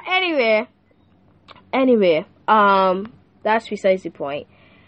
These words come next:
<sighs> My God, I got angry, I got angry. Um, okay, let's not talk about it. Right, so I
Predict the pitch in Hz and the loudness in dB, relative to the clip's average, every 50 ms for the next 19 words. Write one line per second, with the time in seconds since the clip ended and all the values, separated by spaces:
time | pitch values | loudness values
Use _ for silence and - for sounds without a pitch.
0 | _ _ _ - - - 508 392 - - - - _ _ _ _ _ _ 185 180 | _ _ _ -10 -6 -4 -4 -4 -6 -10 -20 -20 _ _ _ _ _ _ -16 -14
1 | 175 165 160 - 160 160 160 160 160 165 165 - 165 160 - - 156 156 160 160 | -12 -12 -14 -14 -14 -14 -14 -14 -16 -16 -18 -18 -18 -20 -20 -20 -20 -20 -20 -20
2 | - - - - - - - - - - - - - - - - - - - - | -20 -20 -20 -20 -20 -20 -20 -20 -20 -20 -20 -20 -20 -20 -20 -20 -20 -20 -20 -20
3 | 208 - _ _ 247 254 254 254 262 262 262 262 254 254 254 _ _ _ _ - | -20 -20 _ _ -20 -20 -20 -18 -18 -16 -16 -18 -18 -20 -20 _ _ _ _ -16
4 | 190 - - 143 - - - - - - - - - - - - - - - - | -16 -14 -14 -16 -16 -16 -18 -20 -20 -20 -20 -20 -20 -20 -20 -18 -14 -12 -12 -12
5 | - - - - - - - 285 440 381 302 262 190 - _ _ _ _ _ _ | -12 -14 -18 -20 -20 -10 -4 0 2 2 2 2 0 -4 _ _ _ _ _ _
6 | _ _ - 359 320 320 311 311 302 294 - - - _ _ _ _ _ - 277 | _ _ -4 0 2 4 4 4 4 4 2 0 -6 _ _ _ _ _ 2 4
7 | 320 330 330 320 330 320 311 320 285 | 6 6 6 4 2 0 -2 -4 -6